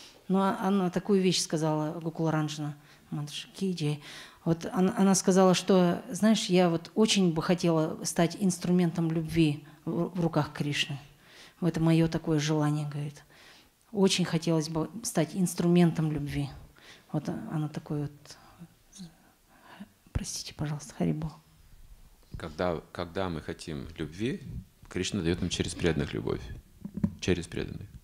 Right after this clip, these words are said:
Speaker 2: Когда мы, скажем, не, не хотим меняться,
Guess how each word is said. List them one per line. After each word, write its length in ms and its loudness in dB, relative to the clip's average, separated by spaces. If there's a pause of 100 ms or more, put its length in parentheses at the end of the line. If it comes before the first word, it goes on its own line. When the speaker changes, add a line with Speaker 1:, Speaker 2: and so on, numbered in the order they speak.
(2250)
Speaker 2:
Когда 480 4
мы, 420 0 (1400)
скажем, 580 2
не, 140 6
не 180 4
хотим 320 4
меняться, 680 4